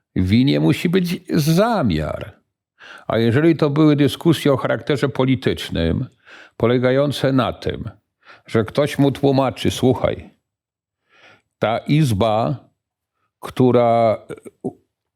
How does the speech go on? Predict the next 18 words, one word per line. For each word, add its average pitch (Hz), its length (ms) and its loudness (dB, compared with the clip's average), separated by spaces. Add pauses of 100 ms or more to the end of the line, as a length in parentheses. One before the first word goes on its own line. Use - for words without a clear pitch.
(220)
podjęła 127 520 2
uchwałę 123 580 2
o 117 40 2
ważności 117 600 0
wyborów, 104 720 -2 (640)
to 110 120 0
nie 135 140 2
jest 123 180 0
żaden 120 280 2
Sąd 127 320 0
Najwyższy, 107 800 0 (760)
bo 107 120 0
wszyscy - 420 -2
ludzie, 120 340 4
którzy 110 260 2
tam 107 240 0
byli, 110 640 0 (580)
e, - 40 -2